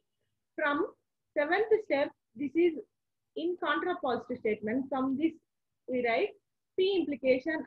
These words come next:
R. So rule T from seventh step and we applying the contrapositive P implication Q, which is equivalent to negation Q implication negation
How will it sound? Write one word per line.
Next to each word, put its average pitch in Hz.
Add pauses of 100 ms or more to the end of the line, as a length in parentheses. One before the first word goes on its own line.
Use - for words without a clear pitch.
R. 214 (340)
So 339
rule 277
T 349 (420)
from 254
seventh 240 (160)
step 320 (440)
and 262
we 269
applying 262
the 339 (300)
contrapositive 247 (380)
P 302
implication 262
Q, 254
which 262
is 254
equivalent 220
to 285
negation 247
Q 233
implication 214
negation 190